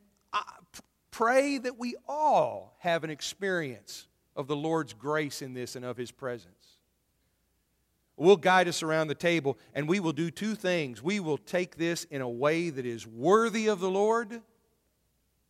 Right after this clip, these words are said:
and we will regard the body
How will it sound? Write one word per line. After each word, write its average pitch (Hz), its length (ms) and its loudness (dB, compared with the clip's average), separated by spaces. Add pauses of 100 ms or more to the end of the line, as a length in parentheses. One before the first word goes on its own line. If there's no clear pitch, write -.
(460)
and 127 400 -6
we 165 260 -6
will 135 260 0
regard 127 560 2
the 135 100 -4
body 156 520 -4